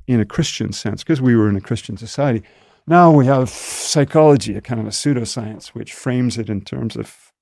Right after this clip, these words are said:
you know, all these different categories of what people are. But these people who were in this police unit, they started out as normal people. They did their wartime service, and they went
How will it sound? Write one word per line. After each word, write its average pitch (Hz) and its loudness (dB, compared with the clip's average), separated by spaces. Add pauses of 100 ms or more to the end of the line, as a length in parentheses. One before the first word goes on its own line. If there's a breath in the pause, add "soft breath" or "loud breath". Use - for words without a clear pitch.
(120)
you 131 -10
know, - -14 (580)
all 110 -6
these 98 -8
different - -12 (560)
categories 107 -6
of - -16
what - -14
people 110 -10
are. - -16 (1200 soft breath)
But 110 -8
these 226 0
people 147 0
who 131 -6
were 127 4
in 180 4
this 123 0 (280)
police 202 -4
unit, 98 -10 (1160)
they 123 -4
started 143 2
out 151 4
as 104 0
normal 107 0
people. 113 -8 (360)
They 117 -2
did 117 -6
their 127 -2
wartime 110 -2
service, 143 -10
and 110 -10
they 120 -8
went 160 -8